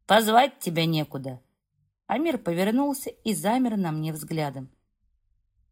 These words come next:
«Я так понимаю, работу ты бросила, узнав, что к ней причастен Исай?»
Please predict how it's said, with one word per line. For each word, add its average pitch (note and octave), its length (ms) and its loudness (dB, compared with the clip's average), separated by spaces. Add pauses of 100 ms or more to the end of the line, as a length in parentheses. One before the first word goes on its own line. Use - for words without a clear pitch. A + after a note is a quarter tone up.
(120)
«Я F#3+ 300 6
так G3+ 220 -2
понимаю, G3+ 540 6
работу G3 400 4
ты A3 140 -2
бросила, G3+ 520 2
узнав, D3+ 400 0
что - 200 -6
к E3 120 -12
ней D#3+ 180 -2
причастен D#3+ 640 -4
Исай?» C3+ 360 -4